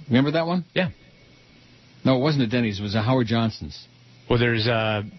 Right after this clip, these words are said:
Speaker 2: there is a Denny's on Biscayne for sure. Oh, that's, like, way down farther, though. It's, like, forty.
Speaker 1: Yeah, way down yonder. No, you're
Speaker 2: Yeah.
Speaker 1: seventy-ninth and Biscayne.
Speaker 2: Yeah.
Speaker 1: No, not seventy-ninth and Biscayne. Seventy-ninth and something. Ponderosa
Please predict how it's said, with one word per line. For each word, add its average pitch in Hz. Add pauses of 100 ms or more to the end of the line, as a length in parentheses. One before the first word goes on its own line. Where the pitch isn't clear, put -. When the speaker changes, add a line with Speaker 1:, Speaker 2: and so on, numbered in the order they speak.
(260)
Speaker 2:
there 123
is 185
a 190
Denny's 120
on 107
Biscayne 127
for 95
sure. 131 (720)
Oh, 123
that's, 123
like, - (220)
way 107
down 104
farther, 101
though. 92
It's, 92
like, 95
forty. 104
Speaker 1:
Yeah, 107
way 135
down 123
yonder. 113
No, 110
you're 120
Speaker 2:
Yeah. 92
Speaker 1:
seventy-ninth 135 (240)
and 101
Biscayne. 98 (100)
Speaker 2:
Yeah. 95 (1400)
Speaker 1:
No, 110
not 127
seventy-ninth 117
and 101
Biscayne. 101
Seventy-ninth 120
and 101
something. 95 (1800)
Ponderosa 170